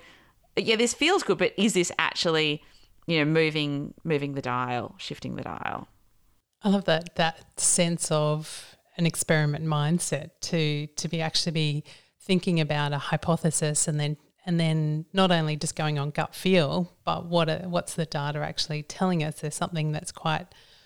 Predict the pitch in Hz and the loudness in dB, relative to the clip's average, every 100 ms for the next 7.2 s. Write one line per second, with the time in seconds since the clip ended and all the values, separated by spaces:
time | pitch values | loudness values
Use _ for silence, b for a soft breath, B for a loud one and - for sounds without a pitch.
0 | b b _ _ 170 156 151 160 180 156 | b b _ _ 2 2 2 0 -2 0
1 | 208 - 311 180 156 151 - 156 151 156 | 0 0 0 0 -2 -4 -4 -4 -4 -8
2 | - 160 151 160 - 156 147 147 _ 196 | -4 -2 -2 -4 -4 -2 -2 -8 _ -2
3 | 196 220 - 160 185 165 165 - 156 147 | 0 0 0 0 -2 -4 -4 -2 0 0
4 | 147 - 170 - - 151 151 - 156 156 | 2 2 2 -2 -4 -4 -2 -2 0 2
5 | 156 147 180 - - B B B - 165 | 0 -2 -4 -4 -4 B B B 0 4
6 | 156 151 151 151 160 - 175 156 151 151 | 6 4 2 -2 -8 -8 0 2 2 0
7 | 151 | 0